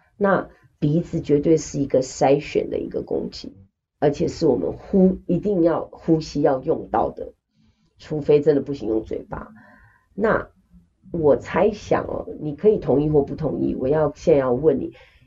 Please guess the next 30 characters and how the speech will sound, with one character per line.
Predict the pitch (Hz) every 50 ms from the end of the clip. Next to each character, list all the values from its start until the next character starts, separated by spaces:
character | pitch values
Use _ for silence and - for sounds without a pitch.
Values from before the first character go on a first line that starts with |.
| _ _ _
你 | _ 156 139
是 | 123 - - - 214
不 | 208
是 | 190 196 196
在 | 170 - - 185 160 143 -
生 | - - - 170 165 165
命 | 170 170 156 143 139
当 | - 127 127 143 139
中， | - - 131 127 107
你 | 92
的 | 107 -
生 | - - 160 170
命 | 165 147 143
经 | 143 - -
验 | 151 131 -
当 | 127 127 131 135
中， | 139 - 123 - - - - - _ _ _ _
你 | 139 131
是 | 123 - - 208
很 | 190 - 175 131 -
习 | - - - - - - 101 113 - -
惯 | - 180 156 127 104 -
就 | - 139
是 | 139 139 135
逆 | 135 143 156 156 135
来 | 120 - - -
顺 | - - - - 123
受 | - - - - - - -
的 | - -
人？ | -